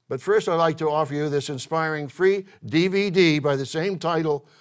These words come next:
Claim God's Promises. This free D V D contains three Tomorrow's World programs, Answered Prayer, Overcoming Stress, and God Heals. Is God answering your prayers on a regular basis?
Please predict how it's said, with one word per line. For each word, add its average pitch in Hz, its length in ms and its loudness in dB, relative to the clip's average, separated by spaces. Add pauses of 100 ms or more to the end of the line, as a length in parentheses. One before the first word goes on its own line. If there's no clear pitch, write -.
(180)
Claim 180 520 -2
God's 147 420 0
Promises. 135 720 -2 (540)
This 117 180 -4
free 147 260 2
D 147 180 0
V 139 160 0
D 147 240 0
contains 143 540 -4
three 185 260 -2
Tomorrow's 156 400 -2
World 139 240 -4
programs, 160 640 -4 (380)
Answered 160 420 2
Prayer, 135 460 -2 (340)
Overcoming 170 560 0
Stress, 143 480 -2 (420)
and 151 400 -2
God 139 460 2
Heals. 113 640 -2 (560)
Is 104 180 -4
God 127 300 6
answering 147 420 0
your 143 240 2
prayers 165 460 0
on 165 140 -2
a 160 60 -2
regular 165 340 0
basis? 165 560 -4